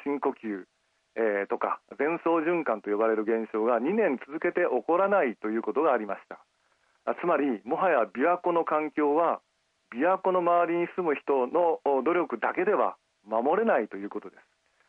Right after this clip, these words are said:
えー、エムエルジーズを通じて、えー、世界中の人にこのことを知っ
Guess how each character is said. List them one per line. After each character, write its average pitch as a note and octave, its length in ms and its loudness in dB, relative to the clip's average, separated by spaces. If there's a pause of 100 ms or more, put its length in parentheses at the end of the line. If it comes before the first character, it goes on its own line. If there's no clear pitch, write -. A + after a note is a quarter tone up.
(500)
え A2 60 -4
ー、 A2 120 2
エ - 40 0
ム D#3+ 80 0
エ E3 80 2
ル D#3+ 100 0
ジ D#3 60 -2
ー D#3 160 0
ズ A2+ 60 2
を G#2 80 0
通 D3 280 -2
じ C#3 80 -18
て、 D3 300 0 (480)
え A2+ 240 2
ー、 D3+ 80 -4
世 E3 80 0
界 G3 340 0
中 F#3+ 220 0
の F#3+ 120 2
人 F#3 200 -2
に C#3+ 100 0
こ - 120 -4
の C3+ 100 0
こ C#3 120 -2
と A#2+ 100 0
を G#2+ 80 0
知 - 20 -18
っ - 40 -20